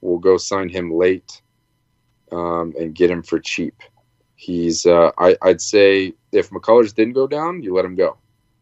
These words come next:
Now that McCullers is done for the year, go get him, bring him back, get him for cheap.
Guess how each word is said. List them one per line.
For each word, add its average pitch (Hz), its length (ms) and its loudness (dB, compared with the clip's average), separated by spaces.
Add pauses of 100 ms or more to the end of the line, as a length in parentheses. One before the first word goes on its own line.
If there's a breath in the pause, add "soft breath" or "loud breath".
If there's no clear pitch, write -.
(100)
Now 92 180 -4
that 92 100 -8
McCullers 95 480 -2
is 85 100 -14
done 98 260 -4
for 120 120 -14
the 120 100 -8
year, 143 280 -4 (1080)
go 98 160 4
get 104 200 0
him, 127 260 -6 (640)
bring 95 180 -6
him 127 80 -6
back, 117 360 -2 (640)
get 98 140 -8
him 104 80 -12
for 139 140 -8
cheap. 113 380 -6